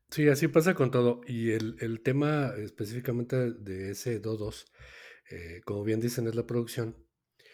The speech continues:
Y, eh, ya son juegos que parecen juegos. Eh, sí hay una, una percepción de la gente que está, eh, bien marcada en, en, en distinguir lo que son los juegos de cartas y los juegos de mesa.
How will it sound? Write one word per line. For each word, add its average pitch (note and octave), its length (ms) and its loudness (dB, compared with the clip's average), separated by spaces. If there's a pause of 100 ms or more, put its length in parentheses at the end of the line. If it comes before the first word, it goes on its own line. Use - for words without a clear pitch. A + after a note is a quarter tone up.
(500)
Y, C#3+ 540 2
eh, A2+ 120 -2
ya C3 140 4
son C#3+ 160 0
juegos C3+ 300 2
que B2+ 80 -2
parecen G#2 400 -4
juegos. G#2 500 -6 (720)
Eh, F#2 260 -12
sí C3 260 2
hay B2+ 200 4
una, A#2+ 680 0 (380)
una B2+ 260 0
percepción A#2 460 0
de A2+ 100 0
la A2 120 0
gente G#2+ 380 -4
que F2+ 140 -8
está, G#2 600 -4
eh, F2+ 300 -10
bien G#2 160 -4
marcada G#2 520 -4
en, F#2 240 -8
en, F2+ 320 -16 (960)
en F#2 480 -12
distinguir B2 680 2 (180)
lo G2+ 120 -6
que - 80 -18
son A2+ 140 -4
los A2 120 -4
juegos A2+ 200 2
de A2+ 100 0
cartas G#2+ 600 -6
y G#2+ 120 -8
los G2+ 260 -6
juegos A2 340 0
de A2 80 0
mesa. G2 420 -6